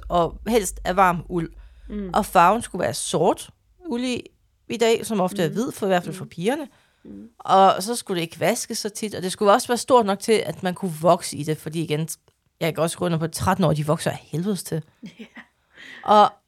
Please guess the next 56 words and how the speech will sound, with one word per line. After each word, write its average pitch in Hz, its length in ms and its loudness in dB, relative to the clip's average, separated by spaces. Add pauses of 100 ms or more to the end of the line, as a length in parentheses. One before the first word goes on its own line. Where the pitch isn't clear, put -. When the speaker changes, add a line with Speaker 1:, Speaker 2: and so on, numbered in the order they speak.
(240)
Speaker 1:
ofte 285 340 4
var 214 80 8
det 190 100 2
jo 180 60 6
også 233 140 2
det 226 140 -8
første 247 300 4
sæt 220 160 -6
tøj, 185 240 0
de - 120 -4
her 233 100 4
unge 247 260 -2
mennesker, 214 280 -4
de 233 120 -8
fik, - 320 -2 (100)
i - 40 -2
hvert 202 160 4
fald 208 120 -2
de 190 120 -8
fattige. 214 480 -2 (340)
Speaker 2:
Mm. 220 240 -10
Speaker 1:
Og 196 100 2
det 254 100 4
var 302 80 10
jo, 302 220 6
altså, 185 240 -2 (140)
voksentøj, 196 800 2 (560)
som 208 220 -2
de 190 100 -4
skulle 190 260 -6
bruge 196 340 2
til - 160 -2
andre 220 220 0
ting 302 300 -6
i 247 60 -2
livet. 233 340 -2 (320)
Speaker 2:
Ja. 208 120 -10 (200)
Speaker 1:
Og 214 200 4
drengene, 240 340 4
de 254 140 -4
fik 190 180 -6
lange - 260 -4 (100)
bukser, 233 380 4
og 240 120 0
pigerne, 262 360 -2
de 233 140 -6
fik - 320 -4 (240)
det, 170 180 2
der 160 80 0
er 131 40 0
beskrevet 170 360 0
som 165 120 -2
en, 147 180 -4
en 190 120 -4
sober 208 600 -2
kjole. 160 480 -4